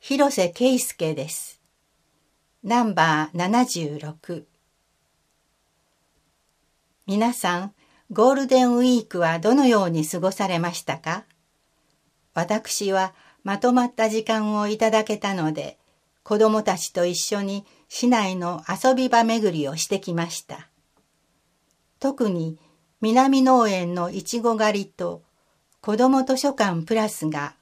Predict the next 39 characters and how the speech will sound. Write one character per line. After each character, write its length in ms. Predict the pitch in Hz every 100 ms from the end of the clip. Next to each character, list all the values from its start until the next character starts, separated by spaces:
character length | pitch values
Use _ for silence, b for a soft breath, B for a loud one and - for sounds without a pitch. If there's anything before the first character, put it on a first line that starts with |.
| _ -
お 160 | 175
気 160 | 196 220
に 140 | 214
召 100 | 208
さ 180 | 208 226
れ 120 | 208
た 160 | - 151
よ 220 | 165 160
う 60 | 147
で 140 | 143
す。 300 | 160 - - _ _ _ _ _ _ _ _ _ -
笑 440 | 160 165 175 170
い。 220 | 165 156 _ _ _ _ _ _ _ _ _ _ _ _ _ _ _ _ _ -
子 100 | 220
ど 140 | 269
も 160 | 262 254
図 140 | 262
書 160 | 262 262
館 320 | 214 185 170
プ 160 | 165 233
ラ 120 | 214
ス 220 | - 165
は 260 | 151 151 b b b b b
雨 300 | - 220 208
の 140 | 185 180
日 140 | 196
で 140 | 190 190
も 140 | 180
た 160 | 190 202
っ 80 | _
ぷ 100 | 302
り 140 | 277 247
楽 260 | 214 208
し 160 | 233 226
め 200 | 214 208
る 300 | 175 175 - -
屋 260 | 190 262
内 280 | 254 220 190
の 240 | 180 180